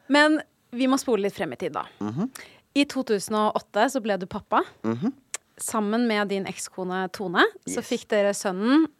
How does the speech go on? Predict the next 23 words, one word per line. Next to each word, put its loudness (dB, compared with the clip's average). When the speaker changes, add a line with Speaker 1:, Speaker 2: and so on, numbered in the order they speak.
Speaker 1:
Leonel. -4
Er 2
det 0
Speaker 2:
Mhm. -6
Speaker 1:
sånn -2
man -4
sier -8
det? -8
Speaker 2:
Ja. -12
Speaker 1:
Ja. -10
Forandret 0
synet -6
ditt -8
deg, -4
seg -2
på -6
livet -2
etter -8
du -6
ble -4
far? -10
Speaker 2:
Ja, 2
veldig. -6